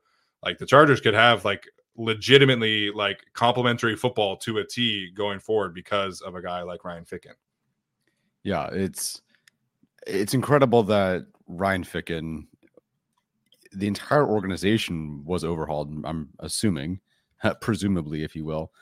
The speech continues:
Speaker 1: Yeah.
Speaker 2: I'm presuming that the entire organization is going to be overhauled. To have ninety-nine percent of your coworkers be let go or fired, or they move on, or you go elsewhere, to be the last man standing is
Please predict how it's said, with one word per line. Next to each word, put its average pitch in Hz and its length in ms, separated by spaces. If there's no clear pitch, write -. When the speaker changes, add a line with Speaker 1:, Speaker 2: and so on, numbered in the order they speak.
Speaker 1:
Yeah. 92 120
Speaker 2:
I'm 87 80
presuming 101 520
that 87 200
the 90 100
entire 87 600
organization 85 540
is 85 80
going 85 120
to 80 60
be 80 80
overhauled. 78 520
To - 80
have 110 160
ninety-nine 117 500
percent 98 240
of 87 60
your 85 100
coworkers 85 760
be 85 120
let 82 200
go 85 280
or 78 160
fired, 82 440
or - 20
they 76 120
move 80 220
on, 82 300
or 78 60
you 76 100
go 82 160
elsewhere, 80 480
to - 80
be 139 60
the 139 80
last 110 200
man 98 140
standing 82 360
is 78 280